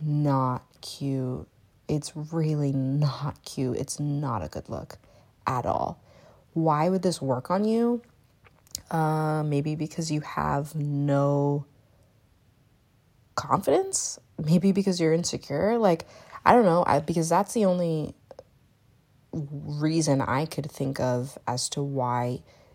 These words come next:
you would allow someone to tell you that you're one of many girlfriends and that you need to focus on being their favorite. I'm sorry. I'm so, so, so, so incredibly sorry.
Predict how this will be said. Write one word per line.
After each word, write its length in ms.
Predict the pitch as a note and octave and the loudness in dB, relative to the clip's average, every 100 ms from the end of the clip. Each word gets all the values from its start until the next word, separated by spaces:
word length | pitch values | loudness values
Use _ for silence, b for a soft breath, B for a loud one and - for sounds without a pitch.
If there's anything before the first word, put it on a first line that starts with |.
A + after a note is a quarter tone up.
| - | -6
you 200 | D3 C#3+ | -2 0
would 120 | C#3 | 2
allow 340 | C3+ B2+ B2 B2+ | 0 0 -2 -2
someone 500 | - C3 B2+ B2 C3+ | -4 -2 -2 -2 -4
to 420 | - C3+ B2 C3 b b b _ | -4 -2 -2 -4 b b b _
tell 300 | - C#3+ E3 | 0 4 6
you 200 | F3 E3 | 4 2
that 180 | D3+ C#3 | 2 0
you're 200 | C#3+ C3+ | 0 -2
one 320 | C3+ C#3 F3+ | 2 2 6
of 200 | F3+ D3+ | 4 4
many 460 | C#3 B2+ C#3 D3+ C#3+ | 2 2 2 2 0
girlfriends 720 | C#3+ C3+ C3+ F2 F2 F#2 - B B B B _ - | 0 0 0 -4 -4 -4 -6 B B B B _ -2
and 180 | C#3 D3 | 2 2
that 140 | B2+ | 2
you 140 | C#3+ D3 | 0 0
need 100 | C#3+ | 0
to 60 | |
focus 380 | C#3 C#3 C#3 - | -2 -2 -2 -6
on 160 | C3 B2+ | -4 -2
being 200 | B2+ A#2+ | -2 -2
their 120 | C3 | -4
favorite. 500 | - - - - - _ - | -6 -8 -8 -10 -18 _ -6
I'm 380 | G3+ C#4 A3 C#3+ | -2 0 0 -2
sorry. 1000 | - - - C3+ A#2 C3 F3 A3 C4 C#4 - _ _ _ _ _ _ _ - _ _ - _ _ _ _ _ _ _ | -4 -4 -4 -4 -2 0 0 2 0 -2 -10 _ _ _ _ _ _ _ -20 _ _ -20 _ _ _ _ _ _ _
I'm 340 | F3+ G3+ A3 F#3+ | 0 2 2 0
so, 640 | - - - D3+ D3+ E3+ | -2 -2 0 2 2 0
so, 560 | - - - D3 D3+ D#3+ | -2 -2 0 2 2 0
so, 580 | - - - C3+ D3+ D#3 | -2 -2 2 4 2 0
so 480 | - - C3+ C#3+ | -4 0 4 4
incredibly 460 | D3+ D3+ D3 D3 D3 | 2 0 -2 0 -2
sorry. 440 | - B2+ C#3+ F3 | -2 -2 0 -2